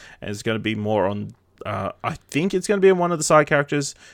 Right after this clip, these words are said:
who is a female medic who sort of is living on the island trying to make, keep everybody alive and keep everybody happy, uh, but is also looking for a lost son.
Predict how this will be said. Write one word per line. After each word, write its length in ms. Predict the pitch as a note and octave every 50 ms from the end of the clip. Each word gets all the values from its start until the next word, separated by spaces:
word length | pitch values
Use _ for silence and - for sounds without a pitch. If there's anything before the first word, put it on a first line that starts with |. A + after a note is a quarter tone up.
| _ _
who 100 | - A2+
is 120 | A#2 A2 G#2+
a 100 | G#2+ G#2
female 380 | - - C3 A#2+ A#2 A#2 A2
medic 340 | G#2 G#2 G2+ G2 G#2 G2 -
who 140 | - - G#2
sort 240 | F#2+ - G2 F#2+ F#2
of 160 | F#2+ - -
is 180 | - G2+ G2+ G2+
living 200 | G#2+ G#2+ G2+ G#2
on 100 | G2+ G#2
the 80 | G2+ G2
island 300 | G2+ G#2 G#2 G2+ G2 G#2
trying 260 | - G#2+ F#2 F#2+ G2+
to 160 | - F2 A2 - _ _ _ _ _ _ - - -
make, 320 | - G2 G2 - - - _ _ _ _ _ - - _ _ -
keep 180 | - C#3+ -
everybody 360 | - A#2+ A2+ A2+ G#2+ A2+ G#2+
alive 280 | G#2+ G#2 G2+ G#2 G#2+ G#2
and 200 | G#2+ G#2 G2+ -
keep 200 | - - G2 -
everybody 300 | G2+ G2 G2 - - G2+
happy, 340 | A2 B2 F#2 - A2 F#2+ G2 - _ _ _ _ _ _ -
uh, 140 | - G2 G2
but 180 | G2+ A2+ G#2 G#2
is 80 | G2
also 240 | G2+ G#2 - G#2 G2
looking 240 | G2 G2+ - - G2+
for 80 | - F#2+
a 40 | F2+
lost 220 | F#2+ F#2+ G2 -
son. 200 | - - G2 G2+